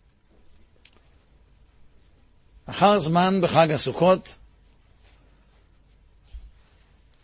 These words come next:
שכבר היה אחרי השחרור,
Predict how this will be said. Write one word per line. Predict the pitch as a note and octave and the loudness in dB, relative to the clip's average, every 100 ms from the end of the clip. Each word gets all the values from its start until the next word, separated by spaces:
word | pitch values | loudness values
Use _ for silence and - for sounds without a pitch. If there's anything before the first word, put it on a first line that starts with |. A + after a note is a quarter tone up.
| _ | _
שכבר | - - A#2+ B2+ | -20 -12 0 2
היה | B2 C3+ C#3+ B2+ G2 - _ _ _ _ - - - - _ _ | 6 6 6 4 2 -10 _ _ _ _ -20 -20 -20 -20 _ _
אחרי | G#2 - C3 E3 F#3+ G3+ E3 F3+ F3 F3 - - _ _ _ - _ _ _ - | -10 -4 0 2 4 4 4 4 4 2 -2 -12 _ _ _ -20 _ _ _ -12
השחרור, | - D#3+ F3 G3 F#3 F#3+ | -8 -4 2 2 2 -4